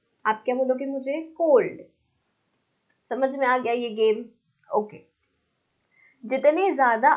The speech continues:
आपको synonyms और antonyms पता है, उतने अच्छे से आप आपकी ideas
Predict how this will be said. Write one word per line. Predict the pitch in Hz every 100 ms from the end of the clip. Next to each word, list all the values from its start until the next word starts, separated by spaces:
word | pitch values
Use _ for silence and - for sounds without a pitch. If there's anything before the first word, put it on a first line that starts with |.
| 254
आपको | 247 311
synonyms | 320 349 392 302 240 247
और | 269
antonyms | 247 247 269 320 320
पता | 269 262
है, | 226
उतने | 262 302 320
अच्छे | - 254
से | 285
आप | 277
आपकी | 240 - 285 311 -
ideas | 220 208 208 226 269